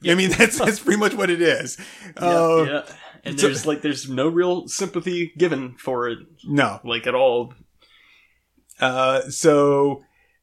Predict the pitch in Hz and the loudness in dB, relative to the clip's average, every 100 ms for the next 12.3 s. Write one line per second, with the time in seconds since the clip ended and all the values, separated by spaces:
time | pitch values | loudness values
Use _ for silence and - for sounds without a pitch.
0 | _ _ _ 165 160 151 170 170 160 160 | _ _ _ 6 6 6 4 4 0 0
1 | 165 143 139 143 147 - 156 147 143 143 | 2 2 4 2 0 -6 0 2 4 2
2 | 143 139 - 170 139 - 160 151 147 156 | 2 2 4 4 4 0 0 0 0 0
3 | 143 131 - 151 147 135 131 131 139 131 | 2 -2 2 2 4 4 2 2 -2 0
4 | 139 127 123 123 120 123 _ _ _ _ | 0 0 0 -2 -4 -8 _ _ _ _
5 | _ _ 143 139 143 131 127 123 123 131 | _ _ 0 2 4 6 6 6 6 4
6 | - _ _ _ 147 147 160 156 139 135 | -4 _ _ _ -2 2 6 6 4 0
7 | 127 127 - 131 131 131 139 - _ _ | 0 -4 -4 -2 -4 -4 -6 -8 _ _
8 | _ _ 131 151 147 139 120 117 139 - | _ _ 2 2 6 4 4 0 -4 -4
9 | 143 143 - 139 113 123 113 - 131 127 | -4 -2 0 0 0 -2 -12 -4 0 2
10 | 123 120 123 _ _ _ _ - 147 170 | 4 2 0 _ _ _ _ 0 2 2
11 | 165 165 160 151 151 - 143 139 131 131 | 0 -2 -4 -2 -4 -4 -4 -4 -4 -2
12 | 127 127 - | -2 -4 -8